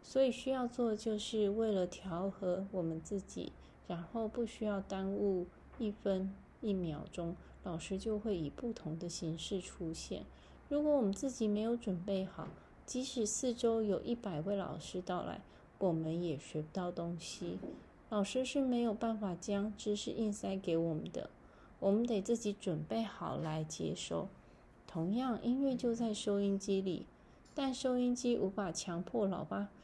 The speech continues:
震动而播放出音乐来。这是为什么准备的工作、修炼道德行为，像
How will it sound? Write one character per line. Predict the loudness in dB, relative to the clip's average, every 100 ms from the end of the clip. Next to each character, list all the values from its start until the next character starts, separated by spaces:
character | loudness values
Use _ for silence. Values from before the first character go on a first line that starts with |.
| -6
震 | 2 2 4
动 | 2 2
而 | 0
播 | 0 2 2
放 | 2 -2 -2
出 | -2 -2 -2 -6 -16 -20 -4
音 | 2 4
乐 | 4 2
来。 | -2 -6 -12 -20 -6
这 | -2
是 | 2 2
为 | 4 4
什 | 2 0
么 | -2
准 | -2 -2 0
备 | 2
的 | 0
工 | 0 2 0
作、 | 2 2 2 0 -10 -20 -20 -20 -8
修 | 0 2
炼 | 2 2 0 -4 -12 -8
道 | -2 0
德 | 0 -2
行 | -2 -2 0
为， | -2 -4 -10 -20 -20 -20 -20 -20 -12
像 | -4 0 0 -2